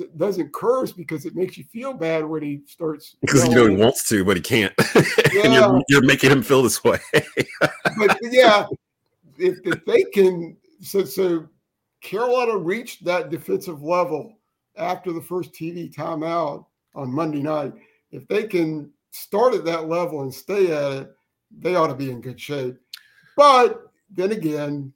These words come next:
Speaker 1: Tallahassee has been
Speaker 2: It's not
Speaker 1: rough
Speaker 2: been
Speaker 1: for
Speaker 2: kind to
Speaker 1: Carolina
Speaker 2: us.
Speaker 1: over the
Speaker 2: Yeah.
Speaker 1: years. Not, n-, Tallahassee isn't, not quite the, uh, the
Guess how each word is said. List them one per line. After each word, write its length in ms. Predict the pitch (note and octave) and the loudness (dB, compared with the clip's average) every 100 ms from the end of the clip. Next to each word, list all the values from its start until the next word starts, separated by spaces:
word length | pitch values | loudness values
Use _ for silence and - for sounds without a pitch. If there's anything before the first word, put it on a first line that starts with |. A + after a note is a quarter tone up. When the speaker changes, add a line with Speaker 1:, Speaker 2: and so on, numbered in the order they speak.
| _ | _
Speaker 1:
Tallahassee 720 | D#3+ E3 E3 D3+ E3 - C#3+ | -6 -4 -4 -4 -6 -8 -12
has 120 | C#3 | -12
been 500 | A#2 D3 C#3 C3+ B2+ - _ _ _ _ _ - | -10 -8 -8 -8 -10 -20 _ _ _ _ _ -18
Speaker 2:
It's 160 | - F2+ | -12 -4
not 160 | F#2+ | 2
Speaker 1:
rough 180 | E3 - | 2 2
Speaker 2:
been 100 | G2 | -2
Speaker 1:
for 60 | F2+ | -4
Speaker 2:
kind 140 | D#2+ D#2 | -4 -4
to 80 | |
Speaker 1:
Carolina 360 | F#3 D#3+ D#3+ D#3 | -2 2 2 0
Speaker 2:
us. 100 | D3+ | 0
Speaker 1:
over 220 | D#3+ E3 | -2 -2
the 100 | D#3 | -4
Speaker 2:
Yeah. 60 | D3+ | 0
Speaker 1:
years. 440 | D3+ D3+ C#3+ - B2+ _ _ _ | 0 -2 -6 -12 -18 _ _ _
Not, 400 | - E3 G3+ - | -8 -2 -2 -2
n-, 220 | E3+ F3+ - - | -10 -12 -14 -2
Tallahassee 560 | G#3+ B3 G3 A#3 F#3 | 2 4 4 0 0
isn't, 360 | F#3 F3 D3+ - | -2 -2 -6 -6
not 320 | E3 G3+ F#3+ | -2 -2 -4
quite 460 | - F3+ F#3 E3+ D3 | -6 -2 0 -2 -4
the, 280 | D#3+ D#3 D#3 | -4 0 -2
uh, 260 | D3+ D3 - _ _ _ _ _ | -2 -4 -8 _ _ _ _ _
the 500 | - D#3 C#3 C3+ B2+ | -6 -4 -4 -6 -10